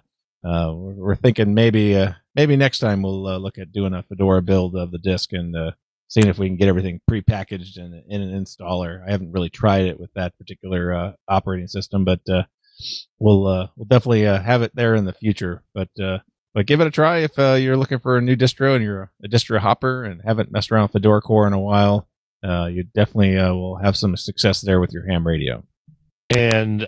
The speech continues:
Speaker 2: I haven't touched Fedora Core or Red Hat in a little while. I have messed around with centos and Scientific Linux some. But one of the things I always remember about differences of package names is that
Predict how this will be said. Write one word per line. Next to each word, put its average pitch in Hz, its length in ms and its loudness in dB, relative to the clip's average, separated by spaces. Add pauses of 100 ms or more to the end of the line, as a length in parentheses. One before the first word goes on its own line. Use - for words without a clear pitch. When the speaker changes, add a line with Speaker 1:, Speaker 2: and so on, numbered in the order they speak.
(140)
Speaker 2:
I 120 580 0
haven't 165 360 -2
touched - 360 -2
Fedora 123 360 4
Core 117 220 2
or 107 40 2
Red 107 140 2
Hat 110 320 0
in 110 60 -6
a 107 120 2
little 113 160 4
while. 101 220 4
I 98 80 2
have 113 340 0
messed 110 320 -2
around 98 300 0
with 95 240 2
centos 98 800 0
and 87 200 -2
Scientific 101 500 0
Linux 92 260 -2
some. 92 460 0 (680)
But 107 460 0
one 135 220 0
of 175 60 2
the 151 120 2
things 139 260 0
I 110 140 2
always 113 260 2
remember 104 760 2
about 98 520 0
differences 117 540 0
of 92 120 -2
package 110 420 -4
names 123 360 0
is 98 160 0
that 98 480 0